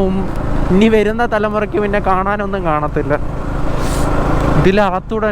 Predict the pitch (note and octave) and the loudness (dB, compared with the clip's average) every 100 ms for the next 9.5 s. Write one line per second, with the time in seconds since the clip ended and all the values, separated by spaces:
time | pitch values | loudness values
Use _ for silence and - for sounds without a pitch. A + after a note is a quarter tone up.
0 | F3 E3 F3+ G3+ F#3 - D3 C#3+ A#2 A2 | 0 0 0 0 0 0 0 0 -2 -2
1 | - - - - D3 D#3 E3+ E3 E3 - | -4 -4 -2 0 2 2 2 2 0 -2
2 | F3 D#3 F3 D#3 D#3 E3 E3 B2+ - B2+ | -4 -2 -2 -2 -2 -2 0 -2 0 0
3 | A#2 A#2+ - - - - - - - - | 0 -2 -2 -2 -2 -2 -2 0 0 0
4 | - - - - - - - D#3 F3 G#3 | 0 2 2 2 2 2 2 2 2 2
5 | G3+ - A#3 A#3 A#3 A3 B3 A#3 A3+ A3 | 0 -2 0 2 2 0 -2 -2 2 2
6 | A3 A3+ A3+ A3+ G#3+ A3 A3+ G#3+ G#3 - | 2 0 0 -2 0 0 2 2 0 -2
7 | A3 A3 A3 - - - - - - - | -4 -2 -4 -6 -6 -6 -6 -4 -4 -2
8 | - - D#3+ F3 E3 D#3+ D#3+ - G3 G#3 | 0 2 4 4 4 2 0 0 0 2
9 | G#3 G3 F3 C#3+ | 0 0 -2 -2